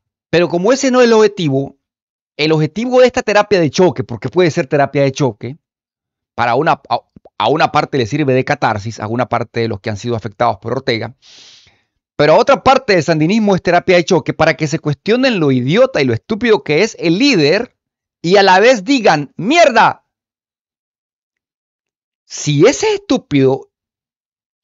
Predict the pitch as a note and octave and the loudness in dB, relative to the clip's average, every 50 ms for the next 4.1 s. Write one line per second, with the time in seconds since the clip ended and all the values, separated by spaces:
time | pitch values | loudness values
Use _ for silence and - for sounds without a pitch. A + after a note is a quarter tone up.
0 | _ - D#3+ D3 C3+ B2+ C3 G3 B3+ C#4+ D4 C4 - - - B3+ C#4 B3 F3+ F#3+ | _ -10 -8 -8 -6 -2 0 0 2 2 0 -4 -6 -6 -4 -2 -2 0 0 0
1 | A#3+ D4 - _ _ _ _ _ _ _ _ _ _ _ _ _ _ _ _ _ | -2 -2 -2 _ _ _ _ _ _ _ _ _ _ _ _ _ _ _ _ _
2 | _ _ _ _ _ _ _ _ _ _ _ _ _ - - C3 _ - E3 E3+ | _ _ _ _ _ _ _ _ _ _ _ _ _ -20 -20 -20 _ -8 -4 -2
3 | D#3 C#3+ C3 C3 C3 B2+ B2 B2+ A2+ A2 A2+ A#2 G#2+ G2 - - G#2+ - - - | -2 -2 0 -2 -2 -2 -4 -6 -8 -8 -8 -10 -10 -12 -14 -16 -20 -20 -20 -20
4 | - - | -20 -20